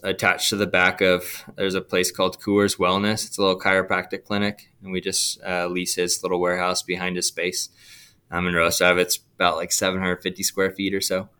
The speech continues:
Um, like, roasting philosophy. Um, so most of the coffee shops I worked in before were more traditional style roasting. So, um, you're getting the light, medium, dark, French roast just across the spectrum.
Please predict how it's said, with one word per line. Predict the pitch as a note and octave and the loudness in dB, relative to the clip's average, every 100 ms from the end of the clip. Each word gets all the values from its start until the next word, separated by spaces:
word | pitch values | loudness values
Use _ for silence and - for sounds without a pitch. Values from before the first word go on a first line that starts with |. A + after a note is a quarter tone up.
| _ - - - - _ _ _ _ - | _ -20 -20 -20 -20 _ _ _ _ 2
Um, | B2+ B2 A#2+ A#2 A2 G2+ - - - | 8 10 10 8 8 4 0 -4 -8
like, | A2 G#2+ G#2+ | -2 2 8
roasting | B2 C#3 E3 | 8 10 8
philosophy. | C3+ B2 A2+ A#2+ A#2+ B2+ B2 B2 - | 6 8 8 8 4 8 8 6 -4
Um, | G#2 G#2+ G#2 G2+ | 2 4 4 4
so | - A#2+ A#2 - | 8 8 8 4
most | A#2 D3 F3+ | 6 6 8
of | |
the | E3+ | 6
coffee | D3 D3 | 6 6
shops | D#3 D3+ - | 6 6 8
I | B2 | 8
worked | B2 C#3 | 8 6
in | B2+ | 4
before | A#2 A#2 C3 | 4 6 8
were | B2 A2 | 8 8
more | A2 A2+ | 8 8
traditional | - G#2+ A2 - A2+ | 6 4 4 4 2
style | G#2+ A#2 G#2+ | 4 6 6
roasting. | G2 G2+ - A#2+ A#2+ - - - - | 8 6 4 2 0 -8 -20 -20 -10
So, | - G2 G2 F#2 F2+ - | 2 6 8 6 4 -2
um, | F#2 F#2 F#2 | 0 2 2
you're | F#2 F#2+ | 2 2
getting | F#2 G2 | 0 -4
the | F#2+ F#2 | -2 2
light, | F#2 F#2+ F#2 | 6 6 4
medium, | F#2+ F#2 F#2 F#2 | 2 4 2 2
dark, | F2 F2+ F#2 | 4 4 2
French | - F#2 F#2 G2 | 0 -2 0 2
roast | F#2 F#2 - - - | 4 4 0 -6 0
just | G#2+ - | 2 2
across | F#2+ G2 F#2 - | 2 2 2 0
the | F2+ | -4
spectrum. | - F#2 - A2 A#2 | -2 -2 0 -2 -2